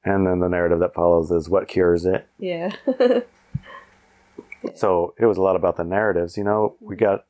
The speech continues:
Speaker 1: we, we experience a thing, and then we have a story that goes with it.
Speaker 2: Indeed.
Speaker 1: And the story that goes with it is, well, oftentimes false.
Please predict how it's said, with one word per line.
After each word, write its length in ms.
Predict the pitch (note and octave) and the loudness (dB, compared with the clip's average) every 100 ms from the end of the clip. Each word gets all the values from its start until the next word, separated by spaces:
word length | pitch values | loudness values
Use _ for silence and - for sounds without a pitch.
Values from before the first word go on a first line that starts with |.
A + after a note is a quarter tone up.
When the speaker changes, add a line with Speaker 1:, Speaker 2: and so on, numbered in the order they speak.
| _ | _
Speaker 1:
we, 220 | - G2 - | 0 0 2
we 200 | G#2+ G#2 - | 2 2 0
experience 580 | G#2+ - C3+ C#3+ E3 D#3 | -4 -2 2 2 2 -2
a 60 | |
thing, 420 | C#3+ - B2+ B2 | 0 2 2 2
and 100 | B2 | 2
then 60 | A2 | 2
we 80 | G#2 | 2
have 140 | G2+ | 2
a 40 | F2+ | 0
story 320 | - A2+ A2+ | 2 2 4
that 120 | G#2 | 2
goes 180 | G2+ G2 | -2 -2
with 160 | G#2 E2+ | -2 -6
it. 160 | E2+ - _ _ _ _ _ _ - - | -8 -10 _ _ _ _ _ _ -20 -6
Speaker 2:
Indeed. 440 | G3 F#3 F3+ F3+ - - - | -2 0 0 -2 -8 -20 -6
Speaker 1:
And 160 | G#2+ G2+ | 0 0
the 60 | |
story 260 | F#2+ B2 A#2+ | 0 2 2
that 120 | A2 | 0
goes 180 | F#2+ F2+ | -2 0
with 160 | B2 - | 0 2
it 160 | F2+ - _ _ _ _ _ - | 0 -2 _ _ _ _ _ -2
is, 760 | A#2+ G#2+ G2+ G#2 B2 D3 D#3 D#3+ - _ _ _ _ _ _ _ _ _ _ _ _ _ _ _ _ _ _ _ _ _ _ _ _ _ _ | 2 4 4 4 2 -2 -2 -2 -2 _ _ _ _ _ _ _ _ _ _ _ _ _ _ _ _ _ _ _ _ _ _ _ _ _ _
well, 440 | - F#2+ E2+ D#2+ D#2 _ _ - _ _ _ _ _ _ _ _ _ - - | -6 -2 0 0 -2 _ _ -20 _ _ _ _ _ _ _ _ _ -20 -10
oftentimes 920 | - A2 - A#2+ A2 G#2 G#2+ B2+ - _ _ | -2 -2 -2 -4 0 0 0 -4 -12 _ _
false. 640 | - - C#3+ - - - | -4 0 -2 -2 -12 -20